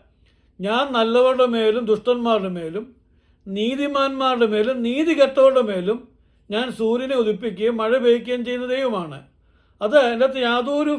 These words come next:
ഫേവറിസവും ഇല്ല. കർത്താവ് അവിടെ നിന്നൊരു ഫേവർ കാണിക്കുന്ന ദൈവമല്ല. അത് ഹൈന്ദവം പഠിച്ചാലും മുസ്ലിം പഠിച്ചാലും അവന് നല്ല നിലയിലെത്തും, ക്രിസ്ത്യ-, ക്രൈസ്തവം പഠിച്ചാലും അവനും എത്തും. ഇവിടെ കർത്താവിന് ഫേവറിസം ഒന്നുമില്ല, ആരോടുമില്ല.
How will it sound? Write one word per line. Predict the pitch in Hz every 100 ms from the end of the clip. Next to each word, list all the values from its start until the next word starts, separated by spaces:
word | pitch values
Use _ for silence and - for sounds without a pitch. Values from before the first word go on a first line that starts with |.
| 196
ഫേവറിസവും | 226 254 302 254 285 254
ഇല്ല. | 240 214 208
കർത്താവ് | 190 262 247
അവിടെ | 233
നിന്നൊരു | 247 262 233
ഫേവർ | 220 240 269 247
കാണിക്കുന്ന | 233 226 240 220
ദൈവമല്ല. | 247 220 165 151 147 _ _ _ _ _
അത് | 180 170
ഹൈന്ദവം | 165 196 226 233 226
പഠിച്ചാലും | 214 202 233 233 277 _ _ _ _
മുസ്ലിം | 185 208 220 247
പഠിച്ചാലും | 226 220 190 240 233 262 262 _ _ _ 190
അവന് | 214 233 226 214 214 - 208
നല്ല | 220 220
നിലയിലെത്തും, | 214 208 196 180 180 156 - _ _
ക്രിസ്ത്യ-, | 190 180 - - -
ക്രൈസ്തവം | 196 208 262 262 247
പഠിച്ചാലും | 240 202 240 233 277 - _ 226
അവനും | 277 320 247
എത്തും. | 160 190 -
ഇവിടെ | 240 285 233
കർത്താവിന് | 202 254 269 294 233
ഫേവറിസം | 247 254 269 208 247
ഒന്നുമില്ല, | 262 269 214 214
ആരോടുമില്ല. | 233 302 247 185 160